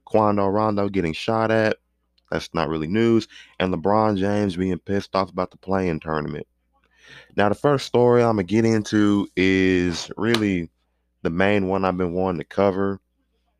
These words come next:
That's, uh, Travis Scott and his high-ass Astroworld Fest tickets. Now, you know, Travis Scott is, uh, going on this, um, it, it's like this huge event slash concert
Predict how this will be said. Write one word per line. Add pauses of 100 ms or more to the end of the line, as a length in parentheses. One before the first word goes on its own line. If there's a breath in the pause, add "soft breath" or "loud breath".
(120)
That's,
uh,
Travis
Scott (440)
and
his
high-ass
Astroworld
Fest
tickets. (440)
Now,
you
know,
Travis
Scott
is,
uh,
going
on
this,
um, (1000)
it, (420)
it's
like
this
huge
event
slash
concert